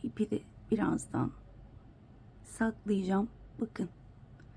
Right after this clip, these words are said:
Şu şekilde kaydırma. Buraya sık iğne de yapabilirsiniz. Ama ben çok kaba olur diye bu şekilde kaydırma yapıyorum.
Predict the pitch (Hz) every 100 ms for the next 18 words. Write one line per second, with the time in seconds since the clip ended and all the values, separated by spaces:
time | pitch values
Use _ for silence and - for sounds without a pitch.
0 | - - - - 285 - - - - 240
1 | 226 185 - - - - 330 349 330 330
2 | - 285 247 202 180 180 190 175 190 185
3 | 175 - 190 226 233 - - - - -
4 | 262 262 269 269 269 - - 269 233 277
5 | 262 196 175 - 190 202 240 - - -
6 | - - - - - - - 262 233 -
7 | 185 240 240 214 196 175 175 165 156 -
8 | - 151 147 196